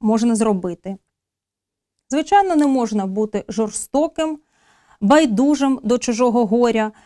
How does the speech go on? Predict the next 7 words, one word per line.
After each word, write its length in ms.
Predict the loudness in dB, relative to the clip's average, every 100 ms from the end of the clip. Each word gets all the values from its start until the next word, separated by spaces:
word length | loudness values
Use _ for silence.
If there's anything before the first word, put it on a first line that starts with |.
| -20 _
тим 220 | 2 4
більше 440 | 4 2 0 -2 -2 -8 2
не 220 | 4 6
можна 640 | 6 6 6 4 4 2 -2 _ _ _ _ _ 0
побудувати 680 | 2 4 4 4 4 2
своє 340 | 0 0 0 0
щастя 680 | 0 2 4 2 -2 -6